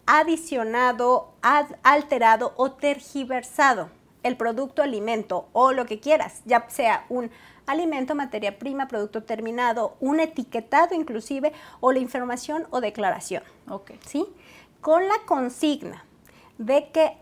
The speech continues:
Speaker 1: hay una, mm, beneficio monetario, una ganancia económica en el fraude alimentario.
Speaker 2: Ok.
Speaker 1: Esto es de entrada. Como consecuencia, en ocasiones, el fraude alimentario tiene efectos en la salud, como te comentaba en el caso de la melanina.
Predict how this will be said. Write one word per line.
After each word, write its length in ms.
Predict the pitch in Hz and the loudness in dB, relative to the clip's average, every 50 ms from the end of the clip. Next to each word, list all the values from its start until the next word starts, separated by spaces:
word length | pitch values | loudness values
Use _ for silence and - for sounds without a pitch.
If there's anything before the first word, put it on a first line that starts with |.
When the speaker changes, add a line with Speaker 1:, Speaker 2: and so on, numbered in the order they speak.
| _ | _
Speaker 1:
hay 460 | - 254 285 311 320 330 339 330 - - - - | 2 4 4 4 4 2 0 -2 -6 -10 -12 -8
una, 460 | 277 277 285 294 285 294 311 311 - - _ _ _ _ _ _ _ _ - | -4 -4 -2 -2 0 0 -2 -2 -4 -8 _ _ _ _ _ _ _ _ -10
mm, 360 | 240 247 247 247 247 247 254 | -8 -6 -6 -4 -4 -2 2
beneficio 460 | 254 294 302 330 330 294 285 - 311 | 2 2 2 2 -2 -4 -8 -6 -6
monetario, 760 | 285 277 254 220 208 - - - 320 330 294 220 196 - 170 160 - _ _ _ _ _ - | -6 -6 -6 -8 -8 -4 2 4 6 6 6 4 0 -6 -8 -16 -20 _ _ _ _ _ -8
una 180 | 233 247 269 302 | -4 -2 0 0
ganancia 640 | 311 269 262 262 277 302 302 302 311 302 - - - | 0 0 0 -2 -4 -4 -4 -2 -2 -2 -2 -4 -4
económica 1000 | - 254 262 262 - 269 247 240 240 254 269 277 277 277 262 - - 302 294 - - | -4 -4 -4 -4 -4 -4 -4 -4 -4 -6 -6 -6 -6 -8 -6 -2 -2 -2 -2 -2 -6
en 160 | - 196 208 185 | -10 -10 -8 -8
el 140 | 185 185 | -10 -12
fraude 280 | 175 - 240 220 220 214 | -6 -2 0 0 2 0
alimentario. 560 | 220 214 202 185 - - - - - - - - _ - - | -2 -2 -4 -8 -8 -12 -14 -16 -16 -18 -20 -20 _ -16 -6
Speaker 2:
Ok. 80 | 196 208 | -2 0
Speaker 1:
Esto 320 | 294 330 - 185 - 330 | 0 0 0 4 4 4
es 200 | 311 285 269 262 | 4 4 2 -2
de 60 | - | -4
entrada. 440 | 233 226 233 220 226 220 - 180 180 _ _ _ - - - - - _ _ _ _ _ _ _ _ - - | -6 -6 -4 -4 -4 -4 -4 -4 -10 _ _ _ -20 -20 -20 -20 -20 _ _ _ _ _ _ _ _ -8 -2
Como 220 | - 330 311 330 | 0 0 0 2
consecuencia, 500 | 320 339 330 339 339 339 349 349 339 381 | 0 -2 -2 -2 -4 -4 -2 -4 -2 -2
en 60 | 359 | -4
ocasiones, 580 | 349 339 349 349 339 - 339 277 214 214 226 - | -4 -2 -2 -4 -4 -4 -6 -6 -4 -6 -8 -10
el 100 | 233 214 | -10 -8
fraude 240 | - 208 185 185 190 | -6 -6 -6 -4 -6
alimentario 600 | 208 220 240 254 269 269 302 294 254 247 254 254 | -6 -6 -6 -6 -4 -2 -2 -2 0 -2 -4 -4
tiene 540 | 254 - 247 214 208 208 233 240 - - - | -6 -8 -8 -8 -8 -6 -8 -8 -10 -10 -14
efectos 440 | - 220 - - 240 233 269 269 - | -16 -16 -12 -12 -12 -10 -10 -10 -10
en 60 | 277 | -8
la 80 | 262 254 | -10 -10
salud, 260 | 262 277 269 254 262 | -8 -8 -8 -8 -8
como 220 | 262 - 254 233 214 | -8 -10 -12 -10 -12
te 100 | - - | -14 -14
comentaba 400 | - 196 202 202 202 208 202 196 | -14 -14 -12 -8 -6 -6 -4 -4
en 60 | 208 | -6
el 100 | 190 208 | -8 -10
caso 360 | - 196 208 - - 214 208 | -10 -10 -10 -10 -10 -12 -10
de 520 | 208 196 202 202 202 208 208 208 208 208 208 | -8 -8 -8 -6 -6 -6 -6 -6 -6 -6 -6
la 100 | 202 202 | -6 -6
melanina. 500 | 208 208 208 208 214 247 269 247 196 - | -6 -6 -8 -6 -6 -8 -8 -10 -12 -14